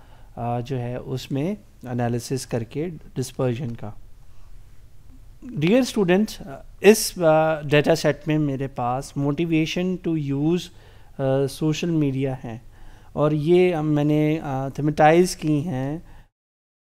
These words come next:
जो छः वेरिएबल्स में, न्यू सोशल टाइज, एग्जिस्टिंग सोशल टाइज, seeking and sharing information, recreation और entertainment,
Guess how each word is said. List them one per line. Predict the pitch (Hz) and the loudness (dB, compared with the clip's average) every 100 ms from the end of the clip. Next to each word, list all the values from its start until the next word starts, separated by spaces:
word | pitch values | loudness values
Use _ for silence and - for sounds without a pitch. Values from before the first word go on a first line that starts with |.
| _ _ _ _ - 165 | _ _ _ _ -18 -12
जो | 127 139 135 131 - - - - | -2 0 0 -2 -14 -20 -20 -10
छः | - 196 202 | 4 8 8
वेरिएबल्स | 160 131 131 127 127 123 135 | 6 0 -2 -4 -6 -6 -8
में, | 127 127 - - - - _ _ _ 135 | -8 -10 -16 -16 -16 -20 _ _ _ -2
न्यू | 160 185 | 0 2
सोशल | - 175 190 185 | 0 0 0 0
टाइज, | 185 170 175 180 - | 4 4 2 -2 -6
एग्जिस्टिंग | 147 135 131 - 175 | -6 -4 -4 -4 -6
सोशल | 170 175 165 175 | -4 -6 -4 -8
टाइज, | 170 170 165 165 170 - - - - - | 0 0 2 0 -4 -6 -12 -14 -12 -10
seeking | - 160 160 175 170 156 | -4 -4 -2 -2 0 0
and | 151 | 0
sharing | 160 147 147 147 | -2 0 0 -2
information, | 143 143 175 180 175 170 190 180 175 - - - - - | -2 -4 -2 -2 -2 -4 -4 -4 -6 -12 -18 -16 -16 -6
recreation | 143 135 143 143 147 - 170 156 | -4 -2 0 0 0 -2 -4 -2
और | 135 139 | -2 -2
entertainment, | 135 156 160 180 175 175 170 175 170 | -4 -6 -2 -2 0 0 0 -2 -6